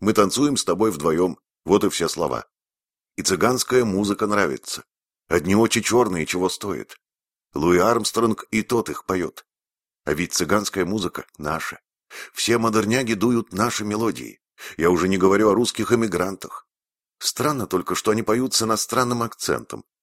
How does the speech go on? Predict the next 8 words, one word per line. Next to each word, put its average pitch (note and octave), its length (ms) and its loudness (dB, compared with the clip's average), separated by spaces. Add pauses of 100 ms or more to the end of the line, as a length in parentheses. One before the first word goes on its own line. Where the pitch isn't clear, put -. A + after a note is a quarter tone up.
(260)
Забыли D#2 380 2
родной E2+ 400 2
язык. D2 480 -8 (380)
Или E2 240 0
это G2 160 4
поют G#2 320 2
их - 140 -6
потомки? F2+ 640 -2